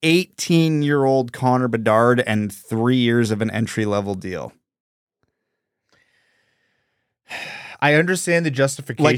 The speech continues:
Speaker 1: Like, if you want to open the Red Wings cup window, that cup window is a lot bigger with Bedard than it is with McDavid. Now,
Speaker 2: What is a player who is, like, a half step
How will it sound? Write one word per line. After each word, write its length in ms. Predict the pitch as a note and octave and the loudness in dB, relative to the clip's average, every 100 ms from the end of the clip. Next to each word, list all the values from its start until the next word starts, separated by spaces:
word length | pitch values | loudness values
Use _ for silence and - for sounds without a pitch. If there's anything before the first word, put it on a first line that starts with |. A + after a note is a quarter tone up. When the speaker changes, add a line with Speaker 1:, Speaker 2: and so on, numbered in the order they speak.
| - | 0
Speaker 1:
Like, 100 | E3+ | -2
if 60 | F3+ | 2
you 140 | F3 | 2
want 320 | F3+ F3+ F#3+ G3 | 4 4 4 0
to 140 | G#3+ | -2
open 360 | D3 D3 D#3+ D3+ | 2 2 0 0
the 80 | C3+ | 2
Red 200 | C3+ C3+ | 2 2
Wings 220 | C3+ - | -2 -4
cup 300 | - C#3+ C#3+ | -2 -2 0
window, 480 | A#2+ C#3 E3+ F#3 E3 | -2 0 2 2 2
that 300 | B2 B2 - | 0 0 -2
cup 300 | - D#3 C3+ | -4 -4 0
window 400 | C#3 C#3 C#3 C#3 | 0 2 0 2
is 220 | B2+ A2+ | 0 2
a 120 | A#2+ | 0
lot 400 | G#2 A#2 B2+ C3 _ G#2+ G2+ _ | 0 0 0 0 _ -20 -20 _
bigger 560 | - C#3 D3 F3 A#3+ C#4+ - _ _ _ _ _ _ | 0 0 2 2 2 -2 -14 _ _ _ _ _ _
with 280 | B2+ C3 C3 | 0 0 2
Bedard 500 | C3+ A#2+ A#2+ C3 C3+ | 0 0 2 2 0
than 140 | B2 A#2+ | 0 0
it 120 | A#2 | 0
is 180 | A2+ G#2+ | -2 -4
with 120 | A2 | -8
McDavid. 520 | G#2 G2+ G2 E2+ - _ _ _ _ | -10 -10 -14 -14 -20 _ _ _ _
Now, 400 | C3 D3 C3+ A#2+ - - | 2 4 4 2 -2 -4
Speaker 2:
What 180 | C#3+ A#3 | 0 0
is 120 | C4 | -2
a 60 | |
player 440 | B3 - D3+ D#3 D3 | -4 0 2 2 2
who 180 | C3 B2+ | 2 0
is, 120 | A2+ | 0
like, 140 | A2 | 0
a 100 | A2 | -2
half 360 | G2 - A#2 A2 | -2 0 0 0
step 360 | - A#2 G#2+ | -2 0 0